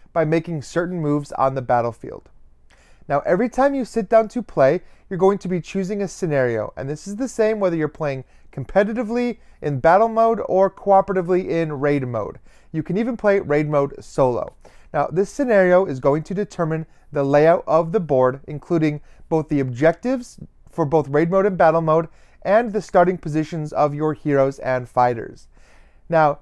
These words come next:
in battle mode, you're going to choose from one of the available factions and take control of all of the fighters that belong to that faction, including a leader. Now, each of these fighters has its own card that's going to sit on your faction board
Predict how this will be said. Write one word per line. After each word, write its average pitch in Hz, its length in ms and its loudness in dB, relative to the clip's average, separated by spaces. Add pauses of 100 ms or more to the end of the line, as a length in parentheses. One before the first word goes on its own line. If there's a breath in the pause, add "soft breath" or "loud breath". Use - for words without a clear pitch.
in 143 200 -4
battle 220 360 2
mode, 131 340 2
you're 175 140 -2
going 233 280 -6
to 190 140 -10
choose 226 440 -4
from 151 320 -2
one 151 180 4
of 226 140 -4
the 254 120 0
available 214 360 0
factions 165 640 -2 (240 soft breath)
and 180 180 -4
take 208 220 -2
control 165 540 -2 (160 soft breath)
of 151 200 -6
all 208 220 4
of 247 100 -2
the 247 120 -4
fighters 165 580 2
that 156 160 0
belong 147 400 2
to - 140 -12
that 123 280 2
faction, 131 520 -2
including 180 560 -4
a 165 160 -4
leader. 156 420 -4 (340)
Now, 147 220 2 (240 soft breath)
each 196 180 -6
of 262 80 0
these 269 180 -2
fighters 190 380 2
has 165 160 0
its 151 140 -8
own 185 240 -2
card 170 300 2
that's 156 180 -8
going 151 180 -2
to 143 80 -6
sit 156 240 -4
on 196 120 -2
your 240 100 -6
faction 147 420 0
board 147 280 0